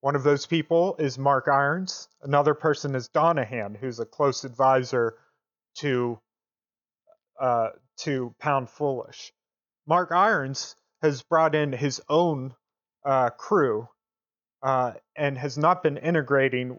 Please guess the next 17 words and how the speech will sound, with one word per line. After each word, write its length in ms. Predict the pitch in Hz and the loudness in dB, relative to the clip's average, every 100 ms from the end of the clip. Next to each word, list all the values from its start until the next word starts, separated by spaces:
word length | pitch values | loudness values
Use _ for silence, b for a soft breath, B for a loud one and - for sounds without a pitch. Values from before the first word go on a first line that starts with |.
| - | -2
well 340 | 135 127 120 | 2 4 2
with 300 | 120 123 117 _ _ | 0 -2 -2 _ _
the 80 | 135 | -8
rest 480 | 120 135 143 - 139 | 0 2 2 0 -2
of, 220 | 120 113 _ - | -2 -4 _ -6
uh, 240 | 120 110 | -4 -4
the 100 | 110 | -6
Smack 420 | - - 131 113 - - | -14 -6 -4 -4 -8 -10
organization. 760 | 131 123 120 120 131 127 - - _ _ _ _ _ | -8 -8 -10 -6 -6 -6 -12 -20 _ _ _ _ _
Um, 320 | 139 139 127 120 _ _ | 0 0 0 -6 _ _
during 280 | - 160 160 | 0 2 2
the 60 | 143 | -2
first 340 | - 185 185 | 0 0 0
implosion, 600 | 165 143 170 151 143 143 | -4 -2 2 2 0 -4
he 140 | 127 143 | -6 -6
used 460 | 131 165 170 - | 0 2 0 0
that 280 | 135 127 - | 0 0 -2